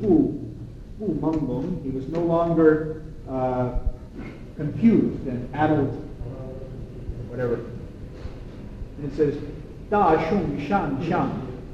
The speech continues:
guang liang." On the mountaintop of this, on, on the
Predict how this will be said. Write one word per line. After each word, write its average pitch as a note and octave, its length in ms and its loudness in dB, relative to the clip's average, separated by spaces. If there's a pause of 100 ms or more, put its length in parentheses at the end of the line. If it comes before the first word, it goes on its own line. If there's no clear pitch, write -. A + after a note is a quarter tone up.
(500)
guang D#3+ 400 4
liang." C#3+ 580 2 (460)
On D3 280 2
the D3+ 520 6 (360)
mountaintop F#3 920 6
of C#3 400 -2 (100)
this, C#3+ 100 -6 (200)
on, C#3 420 -2
on C3+ 100 -6
the - 80 -2